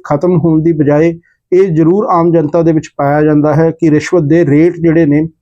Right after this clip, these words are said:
ਉਹ ਵੱਧ ਜਾਂਦੇ ਨੇ, ਉਹ ਦੁੱਗਣੇ ਹੋ ਜਾਂਦੇ ਨੇ, ਜਿਹਦੇ ਨਾਲ ਆਮ ਲੋਕਾਂ ਨੂੰ ਰਾਹਤ ਮਿਲਣ ਦੀ ਜਗ੍ਹਾ ਹੋਰ ਮੁਸ਼ਕਲਾਂ ਜਿਹੜੀਆਂ ਨੇ ਉਹਨਾਂ ਦੇ ਸਾਹਮਣੇ ਖੜੀਆਂ ਹੋ ਜਾਂਦੀਆਂ ਨੇ, ਕਿਉਂਕਿ ਹੁਣ ਵੱਧ ਰਿਸ਼ਵਤ ਦੇ ਕੇ ਉਹੀ ਕੰਮ ਹੁੰਦੇ ਨੇ ਜਿਹੜੇ ਪਹਿਲਾਂ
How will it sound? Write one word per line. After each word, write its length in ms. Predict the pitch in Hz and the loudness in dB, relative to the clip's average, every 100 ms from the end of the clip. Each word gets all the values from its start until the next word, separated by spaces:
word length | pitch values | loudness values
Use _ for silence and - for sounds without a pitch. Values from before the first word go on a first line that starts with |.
| - | -2
ਉਹ 120 | 190 | 0
ਵੱਧ 160 | 170 170 | 0 0
ਜਾਂਦੇ 300 | 180 180 156 | 0 0 0
ਨੇ, 160 | 165 175 | 0 0
ਉਹ 120 | 175 175 | -2 0
ਦੁੱਗਣੇ 340 | 151 139 180 | 0 0 0
ਹੋ 140 | 160 147 | 0 2
ਜਾਂਦੇ 300 | 147 147 165 | 0 2 0
ਨੇ, 140 | 175 170 _ _ - | -2 -6 _ _ -4
ਜਿਹਦੇ 280 | 135 170 196 | 0 0 0
ਨਾਲ 360 | 170 156 160 - _ - | 0 0 -2 -6 _ -4
ਆਮ 220 | 160 170 | -2 0
ਲੋਕਾਂ 400 | 170 165 - 156 | 2 0 -2 0
ਨੂੰ 160 | 160 151 | 0 2
ਰਾਹਤ 300 | 143 156 160 | 0 -2 -2
ਮਿਲਣ 280 | 160 151 147 | 0 2 2
ਦੀ 120 | 147 | 2
ਜਗ੍ਹਾ 280 | 135 143 160 156 _ _ - | 2 0 0 -6 _ _ -2
ਹੋਰ 220 | 170 190 | 0 2
ਮੁਸ਼ਕਲਾਂ 420 | 180 170 175 160 | 0 -2 0 0
ਜਿਹੜੀਆਂ 320 | 156 160 160 | 2 2 2
ਨੇ 100 | 156 | 2
ਉਹਨਾਂ 220 | 156 156 | 2 2
ਦੇ 80 | 151 | 0
ਸਾਹਮਣੇ 360 | 151 143 147 151 | -2 0 0 0
ਖੜੀਆਂ 280 | - 147 156 | 0 0 2
ਹੋ 120 | 143 | 0
ਜਾਂਦੀਆਂ 360 | 135 127 139 147 | 0 0 2 2
ਨੇ, 140 | 165 | 0
ਕਿਉਂਕਿ 640 | 165 _ _ 160 151 175 | -4 _ _ -4 -2 -2
ਹੁਣ 320 | 165 147 160 139 | -2 0 0 0
ਵੱਧ 220 | 147 165 | 0 0
ਰਿਸ਼ਵਤ 340 | 185 - 175 | -2 0 -2
ਦੇ 160 | 139 151 | 0 -2
ਕੇ 220 | 135 165 170 | 0 -2 0
ਉਹੀ 180 | 139 156 | -2 -2
ਕੰਮ 240 | 156 139 | -2 -2
ਹੁੰਦੇ 240 | 135 135 | 0 0
ਨੇ 120 | 147 151 | 0 0
ਜਿਹੜੇ 180 | 156 | 0
ਪਹਿਲਾਂ 360 | 160 143 143 165 | -2 -2 0 -2